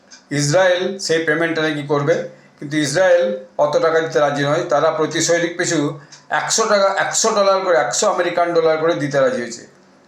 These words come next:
ভাবুন, মানে এখন সৈন্যকে ভাড়া খাটাতে পারবে পাকিস্তান ডলারের জন্য,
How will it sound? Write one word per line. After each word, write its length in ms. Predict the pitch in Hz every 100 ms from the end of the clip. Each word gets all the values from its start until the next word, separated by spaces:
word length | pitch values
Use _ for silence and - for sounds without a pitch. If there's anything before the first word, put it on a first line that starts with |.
| - 127
ভাবুন, 440 | 135 127 110 - - _ _ _ -
মানে 160 | 165
এখন 720 | 160 147 170 185 170 160 - - - - _ _ _ _
সৈন্যকে 560 | - 143 165 175 175 175
ভাড়া 260 | 143 156
খাটাতে 280 | 160 170 170
পারবে 640 | 170 165 160 156 151 147 - - _ -
পাকিস্তান 560 | 135 156 - 160 147
ডলারের 420 | 139 151 165 143
জন্য, 560 | 131 156 143 127 131